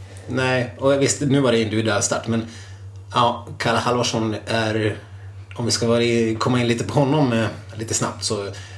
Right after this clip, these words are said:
han, han snackar ju väldigt mycket. Han ska spöa, eh, Northug i parti och minut i, i spurtar och, eh, sånt. Men, eh, kanske inte levererar riktigt än. Eh,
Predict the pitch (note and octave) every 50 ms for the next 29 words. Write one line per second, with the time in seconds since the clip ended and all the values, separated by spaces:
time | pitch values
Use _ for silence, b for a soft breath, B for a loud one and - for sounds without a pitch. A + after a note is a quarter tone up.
0 | B B B B B B B - G#2+ A2+ A2 - - - - - A#2+ - - D#3
1 | C#3 - - - - - D3+ C#3+ B2 A2+ F#2+ D#2+ D#2+ D#2+ E2+ F2+ G2 - - G2
2 | G2+ G#2+ G#2 G#2 G2+ - - - - - - G#2+ - - A#2+ A2+ G#2+ G#2 A2 A2
3 | G2+ G2+ G#2+ A#2 G#2+ G#2+ A2 A#2 G2+ G#2 - A#2+ A#2 A2 A2 G#2+ G#2+ G#2 G#2 G2+
4 | G#2+ G#2 - G#2+ - - A2 A2 G#2+ A2+ B2 A#2 - - - - - B B B
5 | B B B B B - - B2+ A2 G#2+ G#2 G#2 - - A2 G#2+ G#2 G2 F#2+ F#2
6 | F2 - - - - - - E2 - - - - - F#2+ F#2+ F#2 F#2 F2+ - -
7 | G2 G#2 G2 - - - A2+ G#2 G2+ - - - B B B B B B B B
8 | - A#2 A2+ A2 G#2+ G#2 G#2+ G#2+ G#2 G2 - - B2+ A2+ A2 - A#2 A2 G#2+ -
9 | A2+ A2 A2 G#2+ C3 D#3+ D#3 - - - - F#2+ F#2 - - - - - G2 -
10 | - G2+ A#2 A#2 A2+ A2+ A#2 A#2